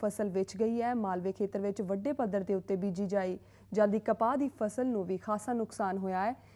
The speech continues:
ਮੀਂਹ ਦੀ ਜ਼ਿਆਦਾ ਮਾਰ ਮਾਝਾ, ਦੁਆਬਾ ਤੇ ਮਾਲਵਾ ਦੇ ਕੁਝ ਹਿੱਸਿਆਂ ਦੇ ਵਿੱਚ ਪਈ ਹੈ। ਅੰਮ੍ਰਿਤਸਰ ਵਿੱਚ ਚਾਰ ਤੋਂ ਪੰਜ ਦਿਨਾਂ ਦੇ ਲਈ ਹੋਈ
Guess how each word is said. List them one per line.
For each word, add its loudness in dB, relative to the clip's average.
ਮੀਂਹ 6
ਦੀ 6
ਜ਼ਿਆਦਾ 2
ਮਾਰ 2
ਮਾਝਾ, 0
ਦੁਆਬਾ 0
ਤੇ -2
ਮਾਲਵਾ -2
ਦੇ -2
ਕੁਝ 0
ਹਿੱਸਿਆਂ -2
ਦੇ -2
ਵਿੱਚ -4
ਪਈ 0
ਹੈ। 2
ਅੰਮ੍ਰਿਤਸਰ -4
ਵਿੱਚ -4
ਚਾਰ -2
ਤੋਂ 0
ਪੰਜ 0
ਦਿਨਾਂ -2
ਦੇ -2
ਲਈ 0
ਹੋਈ -2